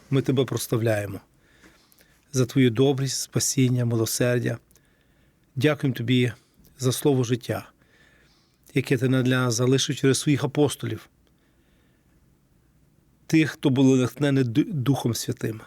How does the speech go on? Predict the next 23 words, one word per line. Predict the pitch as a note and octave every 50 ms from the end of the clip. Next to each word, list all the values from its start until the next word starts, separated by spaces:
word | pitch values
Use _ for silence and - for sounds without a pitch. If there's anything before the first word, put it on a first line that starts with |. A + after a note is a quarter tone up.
| - _ _ _ _ _ _ _
Благослови | C3 C#3 C3+ C3 - - - D3 D3
нас | C3 B2 A#2
сьогодні, | - - B2+ C3+ D3 C#3 C#3+ E3 D3+ C3+ -
говори | - C3+ C3+ C3+ D3 E3 A#2 -
до | - A#2
нас. | A2 A2 G#2+ - - - - _ _ _ _ _ _ _ _ _ _ _ _ _ _ _ _ _ _ _ _ _
Прибудь | - C3 C3+ A#2 C#3 B2
з | A2+
нами | C#3 C3+ C3 C3+
Духом | A#2 D#3 - - - C3 -
Святим, | - - A#2+ - - A#2 A2
Отець, | A2+ A#2 - C3+ B2+ A#2+ -
Син | - C3 B2+
і | A#2+
Дух | A#2+ C3 A#2+
Святий. | - - B2 - - A2+ G#2 G2 - - -
Амінь. | B2+ B2 A#2 A#2 G#2+ G#2 - _ _ _ _ _ _ _ - - _ _ - - - _ _ _ _ _ _ _ _ - - _ _ _ _ _ _ _ _ _ _ _ _ - - _ _ _ _ _ _ _ _ _ _ _ _ _ _ _ _ _ _ _ - _ _ _ _ -
Ми | C#3+ C3+
сьогодні | - - C#3+ D#3 C#3+ C#3+ C3
з | A2
вами | C3 C#3+ C3+ C3+ B2
продовжуємо | B2 C#3+ C#3 B2 C#3+ D3+ C#3 A#2+ A#2+ C3 B2+ A#2+ B2 A#2+
вивчення | A2+ C3+ C#3+ C3+ - - C#3 C3+ B2 A#2+